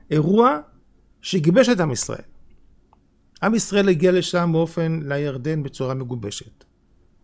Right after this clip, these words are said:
אבל צריך עוד לגבש, לעשות למלחמה, יש כל יחידה עוברת גיבוש לפני, תוך כדי מהלך הטירונות. עושים גיבוש של ה-,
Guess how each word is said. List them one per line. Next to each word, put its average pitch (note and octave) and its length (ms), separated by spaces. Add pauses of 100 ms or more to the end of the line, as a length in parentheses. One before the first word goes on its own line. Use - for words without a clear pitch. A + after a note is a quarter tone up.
(400)
אבל C#3+ 120
צריך A#3+ 160
עוד A#3+ 100
לגבש, A3+ 460
לעשות F#3+ 280
למלחמה, G3 540
יש F#3+ 120
כל F#3+ 220
יחידה F3+ 340
עוברת F3 340
גיבוש E3 360
לפני, C#3+ 320 (340)
תוך - 140
כדי D3 240
מהלך C#3 380
הטירונות. A#2+ 500
עושים C#3+ 320
גיבוש C#3 300
של B2 140
ה-, A2+ 100